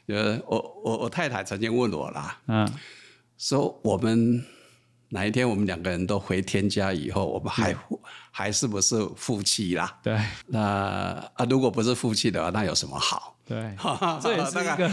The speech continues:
Speaker 1: 对，对，对，哦，啊，我知道这是一个陷阱题啦。
Speaker 2: 对。
Speaker 1: 好，<laughs> 我回答是跟不是哈，
Speaker 2: 对。
Speaker 1: 哎，都有陷阱哦，
Speaker 2: 对。
Speaker 1: 都有陷阱哦。<laughs> 那个，啊，啊，其实呢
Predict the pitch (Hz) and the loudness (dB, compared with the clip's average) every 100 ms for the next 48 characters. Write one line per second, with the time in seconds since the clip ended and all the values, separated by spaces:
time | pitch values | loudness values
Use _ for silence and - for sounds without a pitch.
0 | 160 165 151 139 160 151 135 143 - - | 2 0 0 -2 -2 0 2 0 0 -10
1 | - 113 92 - - - 160 160 - 156 | -6 -2 -2 -6 -20 -6 0 0 0 0
2 | 143 156 117 110 98 160 110 98 85 78 | 0 0 0 0 0 2 2 0 -2 -4
3 | - 67 80 117 123 113 120 - 135 107 | -4 -2 -2 -2 -2 -6 -10 -8 -4 -2
4 | 117 170 147 175 165 151 - - 156 151 | 0 0 0 0 -2 -4 -8 -10 -4 -2
5 | 147 113 - - 175 156 131 120 - 170 | -2 -4 -6 -2 0 2 0 0 0 0
6 | 143 139 135 120 - 151 107 110 104 120 | 2 0 0 -2 0 2 2 2 2 0
7 | 110 104 101 110 107 156 117 101 156 123 | -2 -6 -4 -4 0 2 2 2 2 2
8 | - 82 - 120 104 101 123 127 123 - | -2 -6 -8 -2 -2 0 2 2 2 4
9 | 123 113 95 78 85 92 87 - - - | 4 2 0 -2 -2 -2 -4 -10 -18 -6
10 | 120 117 110 113 117 120 - 135 - 117 | -2 2 2 2 -2 -2 0 -2 0 0
11 | 117 87 92 101 | 0 0 -2 -2